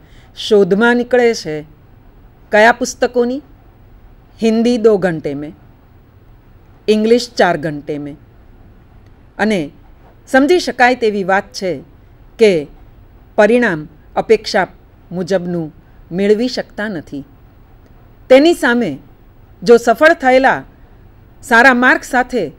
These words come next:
ઉત્તીર્ણ થયેલા વિદ્યાર્થીઓને પૂછવામાં આવે તો તેઓ ચોક્કસ કહેતા હોય છે કે નિયમિતપણે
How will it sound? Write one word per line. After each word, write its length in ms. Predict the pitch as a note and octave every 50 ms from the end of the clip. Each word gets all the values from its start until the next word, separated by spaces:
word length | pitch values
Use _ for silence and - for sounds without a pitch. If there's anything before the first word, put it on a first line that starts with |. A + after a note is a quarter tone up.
| - - -
ઉત્તીર્ણ 500 | A#3 - - - - D4 D#4 D#4+ E4 E4
થયેલા 540 | - - A#3+ A#3 A#3+ B3+ B3+ A3+ F3 D#3 E3 - - - - - - - - - - - - -
વિદ્યાર્થીઓને 720 | E3 G#3 E3+ E3+ F#3+ A#3 A#3+ C4+ C#4 C#4 D4 C#4+ C#4 C#4
પૂછવામાં 760 | B3+ - G#3+ G#3 - - G#3 A#3 A#3+ B3+ B3+ A#3+ G3 F3+ F#3+ G#3
આવે 280 | A#3 A#3 G#3+ E3 D3 D#3+ - - - - - - - - - - _ -
તો 80 | - B3+
તેઓ 300 | B3 B3 C4+ C4 C4 C#4
ચોક્કસ 500 | C4+ - C4+ C4+ - - F4+ F#4 F4+ - -
કહેતા 260 | B3 - - - F#3+
હોય 200 | F3+ E3 F3 D#3+
છે 220 | D#3 - - D3+ D3+ - - - - - - - - -
કે 80 | A#3 G#3
નિયમિતપણે 960 | G#3 A3 A3+ A#3 B3 B3+ C4+ D#4 D#4 - - - A#3 A3+ A3+ A#3 A#3+ A#3+